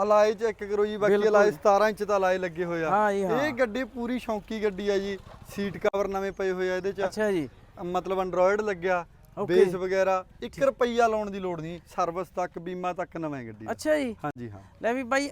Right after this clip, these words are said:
Speaker 2: ਆਹ ਤਾਂ ਮੌਕਾ ਹੀ ਆ, ਇਹਨੂੰ ਗੱਡੀ ਨੂੰ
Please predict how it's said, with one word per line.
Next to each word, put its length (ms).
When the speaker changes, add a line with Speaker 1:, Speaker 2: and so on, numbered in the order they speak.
Speaker 2:
ਆਹ 180
ਤਾਂ 140
ਮੌਕਾ 380
ਹੀ 160
ਆ, 240
ਇਹਨੂੰ 540
ਗੱਡੀ 400
ਨੂੰ 320